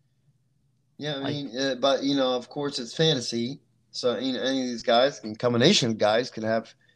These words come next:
Speaker 1: down games. But this is definitely the team to beat, even though he's second. You know, record wise, uh, this is the team to beat. I think he's
Speaker 2: Yes.
Speaker 1: better than, this team's better than, uh, Scotty's team, and it's better than my
Speaker 2: Yeah.
Speaker 1: team. And, you know,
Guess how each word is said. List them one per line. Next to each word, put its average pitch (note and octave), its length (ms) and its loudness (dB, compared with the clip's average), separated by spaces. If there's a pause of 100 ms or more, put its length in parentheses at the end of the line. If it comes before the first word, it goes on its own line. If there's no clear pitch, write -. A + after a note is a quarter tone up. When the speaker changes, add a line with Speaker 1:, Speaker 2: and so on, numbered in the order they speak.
(200)
Speaker 1:
down B2 300 0
games. B2+ 400 -2
But A#2+ 180 -2
this F3+ 240 4
is F#3+ 220 4
definitely E3 460 4
the B2 60 -10
team D3 260 0
to C3+ 60 0
beat, A#2 600 -8
even D3+ 240 0
though D3 180 6
he's C#3 220 -4
second. D3+ 440 0 (760)
You B2+ 160 -10
know, A2+ 220 -2
record C#3 500 0
wise, C3+ 720 2 (180)
uh, A2 240 -4
this B2+ 200 -14
is D#3 140 -6
the - 60 -20
team C#3 200 -8
to A#2 40 -6
beat. A#2 340 -8
I A#2 100 -2
think B2 180 -2
he's B2 140 -4
Speaker 2:
Yes. B2+ 100 -2
Speaker 1:
better B2 220 6
than, A#2+ 360 -2 (420)
this B2+ 200 -2
team's C3 260 0
better B2+ 300 6
than, B2 420 -4
uh, A#2 160 -4
Scotty's C3 480 0
team, D3 320 -2
and C#3 80 0
it's A2+ 140 -8
better B2 180 2
than A#2 100 -2
my A2+ 160 0
Speaker 2:
Yeah. B2 100 -4
Speaker 1:
team. C#3+ 320 -4
And, A2+ 220 -4
you A#2 100 0
know, A2 260 -2